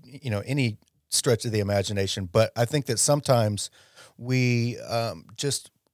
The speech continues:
we, we don't do as much as we possibly could in order to really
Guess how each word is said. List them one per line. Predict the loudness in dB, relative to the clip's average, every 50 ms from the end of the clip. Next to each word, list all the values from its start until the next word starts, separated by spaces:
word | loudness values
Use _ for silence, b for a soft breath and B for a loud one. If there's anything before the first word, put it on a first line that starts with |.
| _ _ _ _ _ _
we, | -14 -8 -6 -4 -4 -4 -6 -8
we | -10 -6
don't | -2 -2 -2 -2 -4 -6
do | -4 -2 0 2 2 2
as | 2 0 -2 -2
much | 0 0 0 0 -2 -4
as | -8 -8 -6
we | -4 -4 -4 -4 -6 _ _ -6
possibly | 0 0 0 2 0 -4 -6 -8 -8 -8
could | -8 -10 -4 0 2 4 6 4 4
in | 2 0 -4
order | -2 -2 -2 -2 -2 -4
to | -6 -6 -8 -6
really | -4 -4 -2 0 0 0 0 0 -2 -2 -4 -6